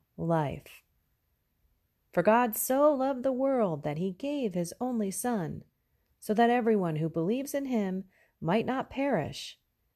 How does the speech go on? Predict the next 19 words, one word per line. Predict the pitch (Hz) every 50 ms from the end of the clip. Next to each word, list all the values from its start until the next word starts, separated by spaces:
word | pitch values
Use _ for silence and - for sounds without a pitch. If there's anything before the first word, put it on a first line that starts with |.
| _ _ -
but | 165 - -
might | 156 151 151 151 160 190 220 - -
have | - 175 165 160
eternal | 170 170 165 - - 151 143 139 139 143 147 147
life. | 143 143 139 135 139 139 - - - - _ _ _ _ _ _ _ _ _ _ _ _ _ _ _ _ _ _ _ _ _ _ _ _ _ _ _ _ _
For | - - 165
God | 156 170 165 165 175 180 170
did | 175 170 147
not | 156 170 202 233 - -
send | - 233 226 220 214
his | 233 233 226 -
Son | - 220 202 165
into | 156 151 151 - 170
the | 175 175
world | 175 190 190 175 156 143 -
to | - - 160
condemn | - 170 165 165 160 160 165 170 202 240 254 254 226
the | 185 143
world, | 127 127 123 123 117 113 113 127 165 220